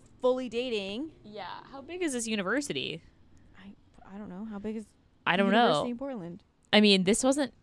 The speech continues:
Speaker 2: was this University of Portland?
Speaker 1: I don't think it was the University of Portland.
Speaker 2: The State University would be pretty big.
Speaker 1: But it was a university in Portland. I don't know how many universities Portland has.
Speaker 2: Yeah, I don't know either. Um,
Speaker 1: Um,
Speaker 2: yeah,
Speaker 1: and then,
Speaker 2: and they never
Speaker 1: like,
Speaker 2: got outed.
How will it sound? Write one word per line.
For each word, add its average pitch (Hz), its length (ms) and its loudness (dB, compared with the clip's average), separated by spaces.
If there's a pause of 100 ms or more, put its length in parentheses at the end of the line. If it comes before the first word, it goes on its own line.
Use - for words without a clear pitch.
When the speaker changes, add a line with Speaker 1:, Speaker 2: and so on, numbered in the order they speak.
(120)
Speaker 2:
was 175 280 2
this 240 220 -2
University 196 380 -2
of 185 80 -2
Portland? - 320 -2 (880)
Speaker 1:
I 208 60 -10
don't 311 120 -4
think 392 120 -4
it 349 60 -4
was 269 120 -4
the 233 80 -4
University 220 480 -2
of 175 80 -10
Portland. 214 340 0
Speaker 2:
The 233 80 0
State 208 360 6
University 151 520 -2
would 143 100 -8
be 151 100 -10
pretty - 180 -8
big. - 380 -10 (1000)
Speaker 1:
But 180 280 -6
it 185 100 -12
was 190 160 -12
a 196 60 -14
university 190 600 -10
in 202 200 -10
Portland. 170 580 -14
I 175 80 -14
don't 190 100 -12
know 202 80 -8
how 202 140 -8
many 185 220 -12 (260)
universities 190 560 -8
Portland 170 420 -10
has. 190 640 -14 (240)
Speaker 2:
Yeah, - 80 -16
I 175 40 -10
don't 170 100 -10
know 156 140 -12
either. 165 300 -6 (440)
Um, 165 480 0
Speaker 1:
Um, 208 320 -6
Speaker 2:
yeah, 175 260 0
Speaker 1:
and - 40 -2
then, 269 280 -4
Speaker 2:
and 214 80 -4
they - 80 0
never 254 240 0
Speaker 1:
like, 208 140 -4
Speaker 2:
got - 20 -6
outed. 175 480 -8